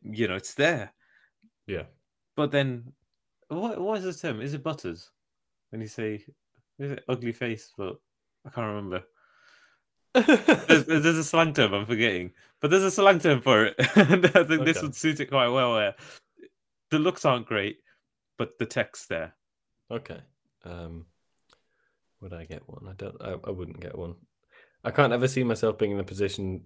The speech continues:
Speaker 2: where I'd want to spend a hundred and twenty-five thousand pounds on a, a luxury car, to be fair. Even if I had the money, I think I'd be, I'd, I'd have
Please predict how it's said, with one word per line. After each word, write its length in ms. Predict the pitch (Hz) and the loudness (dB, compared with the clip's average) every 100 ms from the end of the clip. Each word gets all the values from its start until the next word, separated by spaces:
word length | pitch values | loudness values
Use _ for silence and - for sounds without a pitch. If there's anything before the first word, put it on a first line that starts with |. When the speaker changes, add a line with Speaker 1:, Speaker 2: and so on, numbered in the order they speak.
| - | -8
Speaker 2:
where 220 | 101 90 | -4 -4
I'd 80 | 87 | -4
want 180 | 92 - | -6 -8
to 40 | |
spend 240 | - 87 | -8 -8
a 20 | 85 | -6
hundred 220 | 87 85 | -10 -12
and 80 | 85 | -14
twenty-five 400 | 87 82 85 - | -14 -10 -10 -8
thousand 280 | 85 85 - | -10 -10 -12
pounds 340 | 87 85 82 | -10 -10 -10
on 100 | 85 | -8
a, 140 | 82 - _ _ _ _ _ _ _ _ _ _ - | -8 -12 _ _ _ _ _ _ _ _ _ _ -6
a 120 | 92 | -2
luxury 400 | 95 - 95 82 | -2 -4 -8 -8
car, 240 | - 98 | -4 -6
to 120 | 101 - | -6 -12
be 100 | 87 | -14
fair. 220 | - 104 | -12 -8
Even 200 | 110 120 | -4 -2
if 80 | 101 | -2
I 60 | |
had 200 | 104 104 | 0 0
the 60 | 98 | 0
money, 260 | 101 95 | -2 -2
I 40 | 80 | -4
think 200 | 104 101 | -2 -2
I'd 140 | 101 | -2
be, 200 | 101 101 | -2 -4
I'd, 260 | 104 107 - | 0 -2 0
I'd 160 | 120 117 | 0 2
have 260 | 120 113 | 0 0